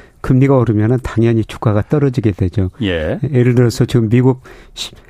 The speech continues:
Speaker 1: 에스앤피 오백 배당 수익률이 한 일 점 오 퍼센트 정도 됩니다.
Speaker 2: 아하.
Speaker 1: 근데
Speaker 2: 예.
Speaker 1: 십 년 국채 수익률이 사점팔 퍼센트면은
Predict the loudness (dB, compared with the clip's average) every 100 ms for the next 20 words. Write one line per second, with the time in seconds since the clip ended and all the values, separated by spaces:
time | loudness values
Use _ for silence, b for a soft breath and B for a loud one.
0 | B -2 0 2 0 2 2 2 2 2
1 | 2 2 0 0 0 2 2 0 0 0
2 | 0 0 2 0 0 0 0 -2 -2 -2
3 | -2 -2 -2 -2 -2 -4 -6 -8 -10 -8
4 | -4 -2 0 0 0 -2 -2 -2 0 0
5 | 2 0 -2 -2 -4 -4 -4 -2 -2 -2
6 | 0 0 -2 -2 -2 0 -2